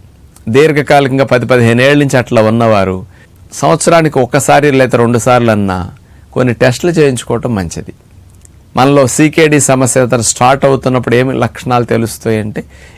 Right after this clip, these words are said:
ఏ టెస్టులు చేయించుకుంటే అంటే, యూరిన్ టెస్ట్ చేసినప్పుడు యూరిన్‌లో పాయింట్ త్రీ గ్రామ్ ప్రోటీన్ కంటే అల్బమిన్స్ అనేవి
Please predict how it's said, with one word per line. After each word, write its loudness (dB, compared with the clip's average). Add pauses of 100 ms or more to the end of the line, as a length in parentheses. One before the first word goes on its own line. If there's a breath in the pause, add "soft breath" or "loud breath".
ఏ 2
టెస్టులు -2
చేయించుకుంటే -4
అంటే, -8 (720 soft breath)
యూరిన్ 2
టెస్ట్ 0
చేసినప్పుడు 0
యూరిన్‌లో 2 (340 loud breath)
పాయింట్ 0
త్రీ 0
గ్రామ్ 2 (140)
ప్రోటీన్ 0
కంటే -2
అల్బమిన్స్ 0
అనేవి -2